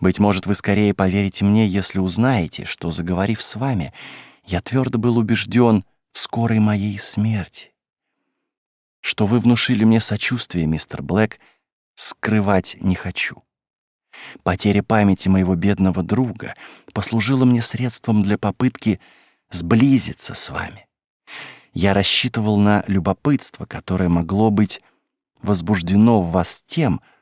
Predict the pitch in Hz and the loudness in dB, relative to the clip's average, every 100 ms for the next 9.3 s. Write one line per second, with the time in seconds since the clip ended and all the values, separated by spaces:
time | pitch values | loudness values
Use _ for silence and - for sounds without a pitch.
0 | _ _ - - 101 92 98 110 107 101 | _ _ -10 0 0 2 -2 0 2 2
1 | 95 - 90 95 123 95 - _ - _ | 0 -2 -4 -2 -2 -4 -8 _ -20 _
2 | _ _ 117 113 110 107 95 120 147 95 | _ _ 2 4 6 4 4 4 4 2
3 | 90 - - 90 101 98 - 95 92 98 | 0 0 -2 0 0 -2 -2 0 2 2
4 | 110 120 95 110 113 117 135 120 - 76 | 2 0 0 0 0 0 -2 -4 -8 -10
5 | - _ _ _ _ _ _ _ _ _ | -16 _ _ _ _ _ _ _ _ _
6 | _ _ _ _ _ _ _ _ - - | _ _ _ _ _ _ _ _ -18 -4
7 | 98 123 120 151 165 123 131 123 120 113 | 0 2 4 4 4 4 6 6 6 4
8 | 90 90 104 135 135 95 85 - - 82 | 2 4 4 6 6 4 2 -2 -4 -2
9 | 87 87 | 0 0